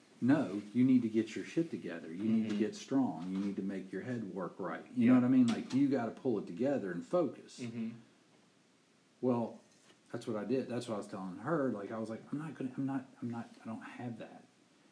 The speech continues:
Speaker 1: You know, I kinda had the whole, it's A D H D, like, hyper, I'm not hyperactive. I'm not great. Like, and I go to work. I make a good living. I get it done. But then once I went and the doctor's like,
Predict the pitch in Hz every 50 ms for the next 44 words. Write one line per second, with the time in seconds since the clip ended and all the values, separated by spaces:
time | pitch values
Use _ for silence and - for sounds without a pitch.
0 | _ - 196 214 202 196 - - 185 170 147 135 147 139 110 110 98 - 123 117
1 | 107 104 101 98 - - - _ _ _ _ _ _ _ _ _ _ _ _ _
2 | _ - _ - 113 - - - 113 107 107 101 98 95 95 95 95 95 - -
3 | 92 92 92 92 90 90 87 - - - 98 - - 110 127 143 143 - - -
4 | - - - - - 90 107 - - - 127 120 117 123 117 - - - - 98
5 | - - - 107 107 95 - - - _ _ - - _ _ _ - 127 127 143
6 | 143 - 165 156 127 98 104 117 135 - 135 139 147 139 135 147 135 123 113 107
7 | 107 117 135 165 175 175 170 170 - _ _ - 120 131 156 156 135 110 98 98
8 | 101 120 139 156 160 - - - _ _ _ _ _ _ _ _ _ _ - -
9 | 113 - - 120 117 117 113 117 135 151 143 - - 127 113 113 104 92 - -
10 | - _ - - 117 113 120 127 135 127 123 113 107 101 110 107 107 104 - 104
11 | 98 104 104 101